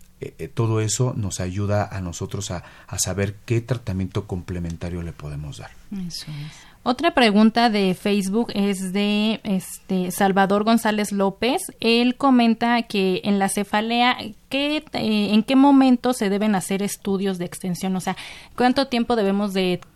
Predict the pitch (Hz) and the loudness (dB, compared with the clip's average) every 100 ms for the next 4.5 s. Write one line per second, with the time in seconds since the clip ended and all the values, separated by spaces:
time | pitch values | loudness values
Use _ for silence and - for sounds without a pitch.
0 | 220 - 190 190 202 196 202 190 180 175 | -10 -2 0 2 0 -2 -4 -4 -2 -2
1 | 185 185 180 170 - 190 196 185 180 180 | -2 -2 -2 -4 -4 -6 -4 -4 -2 -2
2 | 180 175 165 151 - - - - - - | -2 -4 -4 -10 -14 -16 -16 -18 -20 -6
3 | - 104 104 92 - 107 104 104 - 131 | 0 2 2 0 -2 0 0 0 0 0
4 | 156 131 117 - 180 | 4 4 4 4 2